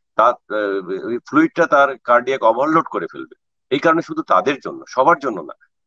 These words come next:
সবার জন্য তো আর আসলে এই দু গ্লাস, তিন গ্লাস পানি খেলে তো আর হবে না, তাই না? তো সেক্ষেত্রে, আহ, আমাদের যাদের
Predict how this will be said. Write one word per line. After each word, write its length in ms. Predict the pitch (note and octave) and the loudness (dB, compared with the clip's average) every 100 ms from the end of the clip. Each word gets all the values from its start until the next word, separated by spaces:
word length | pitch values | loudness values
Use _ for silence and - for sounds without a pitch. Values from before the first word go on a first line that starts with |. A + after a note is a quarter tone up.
| - | -4
সবার 220 | A#2+ C#3 | 0 0
জন্য 200 | D3 D3 | -2 -8
তো 120 | C#3+ | 2
আর 140 | C#3 C3+ | 4 4
আসলে 640 | B2+ C3+ C3+ C3+ A#2+ A2+ - G#2+ _ - - | 2 -4 -2 -2 -2 -6 -6 -10 _ -20 -8
এই 280 | G2+ G#2+ A2 | -4 -2 -2
দু 180 | C3 | -2
গ্লাস, 220 | B2+ C3+ C3 | 2 2 2
তিন 140 | C#3 C3+ | -2 0
গ্লাস 140 | C3+ - | -2 0
পানি 180 | A#2+ | -2
খেলে 200 | B2 B2+ | 0 -2
তো 100 | B2+ | 0
আর 60 | B2+ | 2
হবে 260 | G#2 G#2 F2 | 2 0 -4
না, 80 | C2+ _ | -8 _
তাই 120 | - | -8
না? 160 | C#3+ D3 - _ _ _ - | -4 -4 -8 _ _ _ -10
তো 60 | |
সেক্ষেত্রে, 580 | A2 B2+ C3 A#2+ D#3 C#3 - _ _ _ | -2 -2 -2 -2 2 2 0 _ _ _
আহ, 420 | - F#2+ F#2+ F#2+ F2 | 0 2 4 4 4
আমাদের 400 | A#2+ B2 C3+ A#2+ | 4 2 2 2
যাদের 300 | B2+ D3+ | 0 0